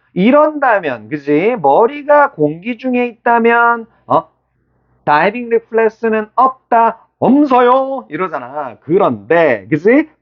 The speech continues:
But, 하지만, if, 이렇게, if절을 이렇게 대조시킨 거야.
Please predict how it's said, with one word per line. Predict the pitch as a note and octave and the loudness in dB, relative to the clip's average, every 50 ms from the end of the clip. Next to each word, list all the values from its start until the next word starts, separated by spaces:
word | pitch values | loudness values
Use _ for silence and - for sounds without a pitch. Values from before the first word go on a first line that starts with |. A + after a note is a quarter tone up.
| _ _ | _ _
But, | - D#4 E4 D#4+ C4 A3 - _ - - - - _ _ _ _ _ _ _ - | 0 2 4 4 2 2 0 _ -20 -20 -20 -20 _ _ _ _ _ _ _ -6
하지만, | - A3 C4 A#3+ B3 B3+ A#3+ - - F3+ | -4 -4 -4 -4 -4 -4 -6 -4 -2 0
if, | A#3+ C#4+ - - _ - - G3 E3 D3 C3+ B2 A2+ A2+ | 0 0 0 -2 _ -2 2 4 4 6 4 2 0 0
이렇게, | C3+ D#3 D#3 - - G#2 G2+ A2+ A#2 G#2 F#2 _ _ _ _ _ - | -2 -2 -2 -4 -10 -10 -10 -10 -12 -12 -16 _ _ _ _ _ -6
if절을 | D3+ G3 A#3 A3+ - - - E4+ F4+ E4+ F4 D4 A#3+ G#3 G#3 A#3 A#3+ | -4 -4 -4 -4 -4 0 2 4 4 4 2 2 2 4 4 4 4
이렇게 | G#3+ D#3 D3+ _ - B2+ A#2 - | 4 0 -2 _ -4 -6 -6 -4
대조시킨 | - C#3 C#3+ C#3 F#3 F#3 - - _ - C3 G#2+ | -2 -2 -2 0 0 -2 -4 -4 _ -12 -12 -10
거야. | - - | -10 -12